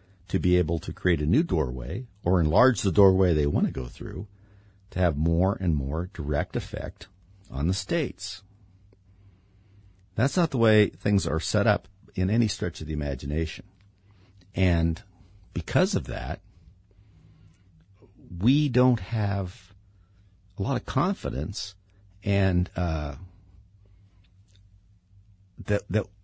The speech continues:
the best things are being done for us. We're a little like Alberta up in Canada. We're starting to get a strong feeling that the ends that are foreseen by the national government are not things that are in our best interest.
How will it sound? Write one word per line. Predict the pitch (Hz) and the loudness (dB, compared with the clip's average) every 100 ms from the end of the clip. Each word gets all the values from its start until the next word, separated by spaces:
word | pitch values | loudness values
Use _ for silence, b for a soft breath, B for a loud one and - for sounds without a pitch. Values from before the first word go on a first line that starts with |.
| - - - | -20 -8 -4
the | 82 | 0
best | 123 143 - | 2 0 0
things | 131 117 104 | 2 4 2
are | 95 | 0
being | 90 | 0
done | 85 95 92 | 0 0 0
for | - | 0
us. | 80 - | -2 0
We're | 104 | 0
a | |
little | 147 131 113 | 2 2 0
like | 104 104 - | 0 -2 0
Alberta | 78 80 123 165 - | 0 4 4 4 0
up | 78 - | -4 -4
in | 82 | -2
Canada. | 104 131 80 - b b b b b | 0 0 -2 -6 b b b b b
We're | - 104 98 | -4 0 2
starting | - 190 135 | 4 4 4
to | |
get | 95 90 | 4 4
a | |
strong | - - 147 120 | 2 -2 2 2
feeling | - 175 190 101 87 | 4 6 6 6 6
that | 85 82 87 - b b b b - | 6 6 2 -2 b b b b -14
the | 82 98 90 82 80 - 98 | -2 2 4 2 -2 -4 2
ends | 135 180 127 123 - - - _ _ _ _ _ _ - - | 4 6 6 4 0 -8 -16 _ _ _ _ _ _ -16 0
that | 101 | 4
are | 92 85 | 4 4
foreseen | 95 - 139 139 | 0 0 6 6
by | 101 95 95 | 8 8 6
the | - 80 76 73 | 4 0 0 2
national | 95 127 95 | 2 2 0
government | 76 156 202 117 - - - b b b b b b - | 0 2 2 0 -2 -10 -18 b b b b b b 0
are | 95 | 4
not | 120 185 - | 6 4 2
things | 104 92 101 90 | 2 4 4 4
that | 92 | 4
are | 95 98 | 6 6
in | 101 | 6
our | 120 185 | 6 4
best | 107 117 190 | 4 2 2
interest. | 208 - - - | 0 -2 -10 -14